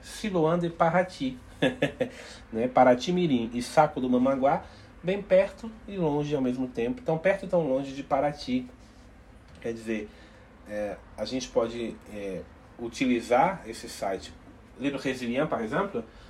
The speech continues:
peuvent utiliser ce site pour trouver des informations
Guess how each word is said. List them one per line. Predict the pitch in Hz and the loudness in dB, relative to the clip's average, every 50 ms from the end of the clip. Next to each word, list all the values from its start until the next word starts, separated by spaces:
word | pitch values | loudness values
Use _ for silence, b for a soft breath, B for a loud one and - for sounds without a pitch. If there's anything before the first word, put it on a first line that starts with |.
| B B - | B B -4
peuvent | 139 139 139 | -4 -4 -4
utiliser | 143 - 151 139 139 135 170 175 | -4 -4 -4 -4 -2 -2 -4 -4
ce | 170 170 147 | -2 -4 -6
site | - - - 180 202 214 - - 143 | -6 -8 -10 -8 -10 -8 -6 -8 -8
pour | - - 147 143 139 139 - - - - | -6 -6 -6 -6 -6 -8 -10 -14 -18 -20
trouver | - - 156 151 151 165 165 | -8 -6 -4 0 2 2 2
des | 160 165 151 147 | 2 2 0 0
informations | 156 147 - - 147 139 139 139 135 135 - - - 127 120 117 113 | -2 -2 -2 0 0 0 2 2 0 -2 -2 -4 -4 -2 -2 -2 -4